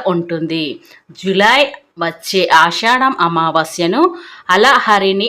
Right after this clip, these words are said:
అమావాస్య అని కూడా పిలుస్తారు. ఈ రోజున రైతుల వ్యవసాయం పనిముట్లు చేస్తారు. అమావాస్య రోజున నీటిలో రాళ్ళ ఉప్పును వేసి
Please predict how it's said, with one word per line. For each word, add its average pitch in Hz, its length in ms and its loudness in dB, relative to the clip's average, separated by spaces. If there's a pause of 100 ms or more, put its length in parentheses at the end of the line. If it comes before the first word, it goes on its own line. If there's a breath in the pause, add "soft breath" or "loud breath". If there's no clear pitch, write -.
(140)
అమావాస్య 190 680 0 (100)
అని 175 140 0 (100)
కూడా 165 240 2 (140)
పిలుస్తారు. 165 680 -4 (520 loud breath)
ఈ 262 40 2 (140)
రోజున 240 360 0 (200)
రైతుల 226 420 -2 (120)
వ్యవసాయం 208 640 0 (140)
పనిముట్లు 170 540 -2 (120)
చేస్తారు. 160 680 -2 (600 loud breath)
అమావాస్య 277 680 2
రోజున 254 320 0 (180)
నీటిలో 170 460 2 (540 loud breath)
రాళ్ళ 185 340 4 (180)
ఉప్పును 262 400 -10
వేసి 170 380 -4